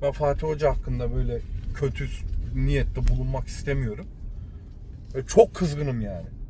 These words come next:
Ya böyle bir planlama hatası olamaz. Böyle bir aklım almıyor ya. Aklım almıyor. Gelelim Sikan meselesine. Şimdi dur şu güneşliği kapatalım ya. Ya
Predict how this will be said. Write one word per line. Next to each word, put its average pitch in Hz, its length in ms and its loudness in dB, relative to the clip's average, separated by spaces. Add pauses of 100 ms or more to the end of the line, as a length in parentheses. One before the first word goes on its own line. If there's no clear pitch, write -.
Ya 113 160 -6
böyle 180 240 8
bir 226 60 8
planlama 185 500 6
hatası 170 380 2
olamaz. 180 340 6 (420)
Böyle 208 320 8
bir 208 160 4 (1000)
aklım 294 360 2
almıyor 262 440 10
ya. 190 260 2 (320)
Aklım 247 380 0
almıyor. 170 380 4 (960)
Gelelim 262 400 2
Sikan - 400 -4
meselesine. 165 640 -2 (1400)
Şimdi 175 400 0 (600)
dur - 100 -2
şu - 200 -2
güneşliği 107 420 -4
kapatalım 98 560 -2
ya. - 140 -4 (2250)
Ya 180 240 6